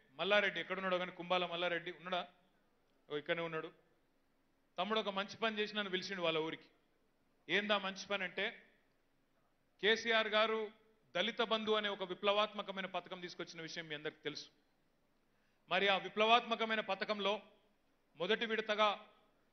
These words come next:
ప్రతి నియోజకవర్గానికి ఒక వంద యూనిట్లు, హుజూరాబాద్ నియోజకవర్గం ఒక పైలట్ నియోజకవర్గంగా నియోజకవర్గంలో పద్దెనిమిది వేల యూనిట్లు అని చెప్పి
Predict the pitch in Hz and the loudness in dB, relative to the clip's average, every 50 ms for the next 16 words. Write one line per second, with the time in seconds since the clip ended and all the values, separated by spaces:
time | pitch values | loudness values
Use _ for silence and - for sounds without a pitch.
0 | _ _ _ _ _ _ - 180 185 208 214 202 202 220 240 233 - - 220 220 | _ _ _ _ _ _ -4 -2 -2 -2 -4 -4 -2 -2 -2 -2 -2 -2 -2 -2
1 | 220 208 190 214 214 214 196 208 196 196 180 180 185 196 202 208 202 196 196 180 | -2 0 -2 -4 -2 -2 -4 -6 -6 -4 -6 -4 0 0 0 0 0 -2 -6 -6
2 | - 185 196 220 - - _ _ _ _ _ _ _ _ _ _ _ _ _ _ | -6 -6 -6 -6 -8 -14 _ _ _ _ _ _ _ _ _ _ _ _ _ _
3 | _ - 151 170 170 220 233 233 226 226 226 220 - 190 202 208 220 214 214 - | _ -14 -12 -2 0 4 4 4 6 6 4 4 4 0 -4 -4 -4 -6 -6 -4
4 | 214 214 214 202 185 208 202 202 - 196 - - 180 190 214 233 226 214 220 202 | -4 -2 -2 -2 -4 -8 -8 -8 -8 -8 -4 -2 0 0 2 0 0 -2 -4 -8
5 | 196 202 208 202 196 - 196 196 190 175 175 185 185 202 190 180 175 - - _ | -10 -8 -8 -10 -10 -6 -6 -6 -6 -6 -8 -6 -2 0 0 0 -2 -6 -14 _
6 | _ _ _ _ _ _ _ 165 190 214 214 202 - 208 208 202 190 190 202 202 | _ _ _ _ _ _ _ -4 -2 -2 -2 -2 -2 -2 -2 0 0 -2 -4 -4
7 | 208 202 208 - 170 170 165 214 214 214 214 202 196 196 196 185 180 185 196 196 | -4 -4 -4 -4 -6 -2 -2 -2 -2 -2 -4 -4 -2 -2 -2 -2 -4 -4 -6 -8
8 | 190 - 190 185 180 175 175 170 - 190 190 170 147 - - | -8 -8 -6 -6 -6 -6 -8 -6 -2 -2 -2 -2 -4 -8 -14